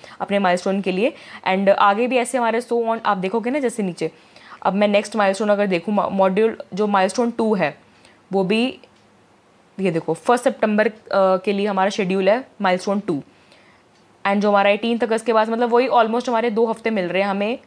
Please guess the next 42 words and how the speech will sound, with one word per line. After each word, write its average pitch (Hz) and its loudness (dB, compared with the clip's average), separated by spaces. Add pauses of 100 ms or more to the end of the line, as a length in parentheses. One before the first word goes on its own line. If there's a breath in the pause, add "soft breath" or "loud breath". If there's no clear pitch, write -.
(140)
अपने - -4
सारे 185 2
असेसमेंट्स 165 -6
के 151 -6
लिए। - -8 (520 soft breath)
तो 262 6
ये 285 2
एक 285 -4
तरह 262 2
का 277 -2
हमारा 262 0
जो 262 0 (100)
असाइनमेंट 220 -2
है 208 0
ना, 214 0
वो 240 0
प्रॉपर 220 0 (200)
वो 233 4
डिवाइड 214 2
कर 226 2
रखा 185 -2
है 214 -2 (640 loud breath)
इन 220 -2
मॉड्यूल्स 180 0
में, 147 -10 (600)
जो 196 -2
हमारा 190 2 (360)
पूरा 196 -2
असाइनमेंट 156 -2
है, - -10 (520)
एक 190 -2
सब्जेक्ट 202 0
वाइज 226 2
सब्जेक्ट 220 -2
भी 269 0
और 247 4
यूनिट 208 0
वाइज 202 2
भी 220 0
हमारा 196 0
सारा, 202 2
अ, 311 0